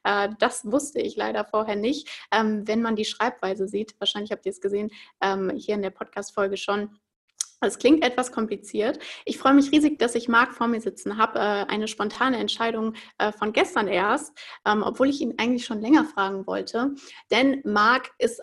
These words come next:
ein, meiner Meinung nach, Marc-, Marketing-Genie für die Generation Z. Ähm, und zwar ist er der C M O, also Chief Marketing Officer und Gründer von Cookie Bros und der Sugar Daddies G M B H. Und, äh, die haben's, äh, geschafft, mit ihren Produkten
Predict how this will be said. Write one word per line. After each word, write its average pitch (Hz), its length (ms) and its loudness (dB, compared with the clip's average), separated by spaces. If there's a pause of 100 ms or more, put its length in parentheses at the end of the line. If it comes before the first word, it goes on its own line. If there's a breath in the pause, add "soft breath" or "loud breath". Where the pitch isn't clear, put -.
(120)
ein, 214 420 2
meiner 214 260 0
Meinung 202 300 0
nach, 190 340 2
Marc-, 185 320 2 (260)
Marketing-Genie 196 960 0
für - 160 -2
die 190 100 -2
Generation 196 520 -6
Z. - 400 -4
Ähm, 208 300 -2
und - 160 -8
zwar - 260 -2
ist 202 140 -8
er 202 80 -2
der 208 160 -6
C - 260 -4
M 208 220 -2
O, 214 160 2
also 208 240 -4
Chief - 320 -10
Marketing 214 480 -4
Officer 220 440 -6
und 196 140 -6
Gründer 214 380 -4
von 208 240 -6 (240 loud breath)
Cookie 339 240 4
Bros 190 400 0
und 202 140 -8
der 202 140 0
Sugar 240 360 -2
Daddies 190 420 -4
G 190 240 -6
M 190 160 -4
B 190 160 -2
H. 190 320 0 (320 loud breath)
Und, 220 220 0
äh, 208 240 0
die 220 180 -2
haben's, 254 300 2
äh, 214 260 0
geschafft, 220 400 -2
mit 220 140 -6
ihren 214 180 -4
Produkten 202 680 -4